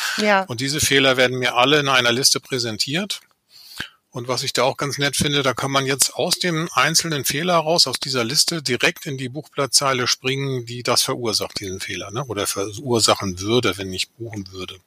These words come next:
Speaker 1: Ja, und dann zack,
Speaker 2: Das
Speaker 1: korrigieren und dann,
Speaker 2: Genau.
Speaker 1: ähm, ist der
Speaker 2: Und
Speaker 1: Fehler
Speaker 2: mir
Speaker 1: aus
Speaker 2: fällt
Speaker 1: der Vorlageliste, aus diesem, ähm, äh, ja, aus
Speaker 2: Verschwunden.
Speaker 1: Genau.
Speaker 2: Genau.
Speaker 1: Das
Speaker 2: Und es
Speaker 1: stimmt.
Speaker 2: wird mir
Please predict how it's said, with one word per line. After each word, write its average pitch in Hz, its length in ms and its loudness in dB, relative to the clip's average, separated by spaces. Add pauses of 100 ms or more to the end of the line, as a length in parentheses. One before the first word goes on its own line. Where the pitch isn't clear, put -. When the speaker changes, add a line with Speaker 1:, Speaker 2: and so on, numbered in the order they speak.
(180)
Speaker 1:
Ja, 170 280 4
und 185 220 4
dann 180 180 4
zack, 196 200 2
Speaker 2:
Das - 100 -2
Speaker 1:
korrigieren 196 540 2
und 175 420 0 (480)
dann, 175 280 0
Speaker 2:
Genau. 156 380 2
Speaker 1:
ähm, 156 180 -6 (420)
ist - 180 0
der 208 80 8
Speaker 2:
Und - 80 -4
Speaker 1:
Fehler 214 220 6
Speaker 2:
mir 190 100 6
Speaker 1:
aus 175 140 6
Speaker 2:
fällt - 80 -8
Speaker 1:
der 175 160 4
Vorlageliste, 180 840 2
aus 165 120 -2
diesem, 156 420 0
ähm, 160 380 0
äh, 160 720 -2
ja, 160 100 8
aus 147 60 2
Speaker 2:
Verschwunden. 104 600 0 (380)
Speaker 1:
Genau. 175 340 -4 (140)
Speaker 2:
Genau. 101 360 2 (340)
Speaker 1:
Das 131 140 0
Speaker 2:
Und 135 60 2
es 135 40 0 (160)
Speaker 1:
stimmt. 131 40 4
Speaker 2:
wird 131 140 -2
mir 123 200 -2